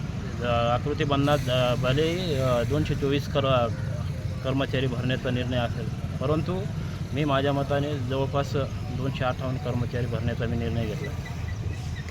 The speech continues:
या अनुषंगाने आम्ही वेळोवेळी बैठक घेतली असताना साहेब ह्याच निर्णयावर ठाम आहे की मागच्या वेळेस जसं, अ, आम्हाला बाह्य स्व-, स्रोतांनी जसं काय आदेश दिले होते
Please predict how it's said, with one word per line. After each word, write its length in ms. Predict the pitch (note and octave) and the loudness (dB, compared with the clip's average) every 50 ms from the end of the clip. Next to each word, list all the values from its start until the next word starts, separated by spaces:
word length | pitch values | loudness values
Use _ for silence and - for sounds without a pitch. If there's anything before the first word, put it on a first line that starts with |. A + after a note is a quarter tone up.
| - - B2 | -2 0 4
या 180 | D3 E3 E3 | 6 6 6
अनुषंगाने 540 | D#3+ D#3 D#3 C#3+ - D3 C#3 C#3+ C#3 C3+ C3+ | 6 4 2 0 0 0 2 2 2 2 0
आम्ही 260 | C3 B2+ C3 C3+ C3+ | 0 0 0 0 0
वेळोवेळी 360 | C3+ C#3 C#3 C#3+ C#3+ C#3+ C#3+ | 0 0 2 2 2 2 2
बैठक 280 | C#3 C3+ C3 B2+ C3+ C3+ | 2 0 0 0 0 -2
घेतली 320 | B2 B2 A#2 A2 B2+ B2+ | 0 -2 -2 -2 -2 0
असताना 440 | B2 A#2+ A#2+ - - C3+ B2+ B2 A2+ G#2+ - - - - - - - - - - - - - - - | -2 -2 -2 -2 -2 0 0 0 0 -2 -4 -8 -10 -10 -10 -10 -8 -8 -8 -8 -8 -8 -6 -4 -2
साहेब 240 | C3+ B2+ C#3 D3 C#3+ | 2 2 4 4 4
ह्याच 200 | C#3 D3 E3 D#3 | 4 4 4 4
निर्णयावर 440 | D#3 D3+ C#3+ C#3 C#3+ C#3 C3+ C3 B2+ | 2 2 2 2 2 2 2 2 0
ठाम 300 | B2+ A#2+ B2+ B2+ B2+ A2+ | 0 0 0 2 2 2
आहे 160 | A2+ A2+ B2+ | 2 0 -2
की 440 | - - - - E3 E3 F3 F3 D#3 B2+ | -4 -4 -4 -4 -2 -2 -2 -2 -2 -2
मागच्या 420 | B2+ B2+ C3 - - F3 F3 E3+ | 0 0 0 0 0 0 0 2
वेळेस 300 | D#3 D#3 D3+ D3+ D#3+ D3+ - - - - - - - - | 2 4 4 2 2 0 -2 -4 -6 -6 -6 -6 -4 -4
जसं, 360 | C3+ C#3 - D#3+ D#3+ D#3+ D#3+ - - - - - - - - - - - - - - - | -4 -2 2 4 4 4 4 4 0 -2 -4 -6 -6 -6 -8 -8 -8 -8 -8 -6 -4 0
अ, 40 | B2 | 2
आम्हाला 580 | B2 B2 A#2+ A#2+ B2+ C3+ C#3 C#3+ C#3+ C#3+ C3+ | 4 4 4 4 4 4 2 2 4 4 4
बाह्य 320 | B2 B2+ B2+ B2+ C3 C3+ C3+ | 4 2 2 0 0 -2 -2
स्व-, 240 | - C3+ C3+ B2+ B2 | -2 0 0 0 0
स्रोतांनी 540 | - C3 B2+ C3 C3+ C3+ C3+ C3 C3 C3 | 0 0 -2 0 0 0 0 0 0 -2
जसं 260 | A#2+ B2+ B2+ A#2+ - B2+ | -2 -2 -2 -2 -2 -2
काय 280 | A2 C3 C3 B2+ B2 | 0 0 2 2 0
आदेश 440 | A2+ A#2 A#2+ A#2+ A#2+ - C3+ C3 B2 | 0 0 0 0 2 2 0 0 0
दिले 160 | - B2+ C3 | 0 0 0
होते 240 | B2 A2+ G2+ A2 | 0 0 0 -2